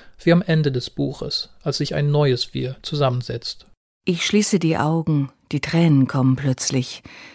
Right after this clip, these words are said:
Speaker 2: Wir haben viel zu viel zu verlieren. Die Uhr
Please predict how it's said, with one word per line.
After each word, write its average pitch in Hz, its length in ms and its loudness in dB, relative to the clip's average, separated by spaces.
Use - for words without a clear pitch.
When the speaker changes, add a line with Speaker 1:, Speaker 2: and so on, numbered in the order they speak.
Speaker 2:
Wir 151 240 2
haben 156 260 0
viel 220 340 -6
zu - 260 -4
viel 190 400 -2
zu - 220 -6
verlieren. 151 680 -2
Die 185 160 0
Uhr 226 340 2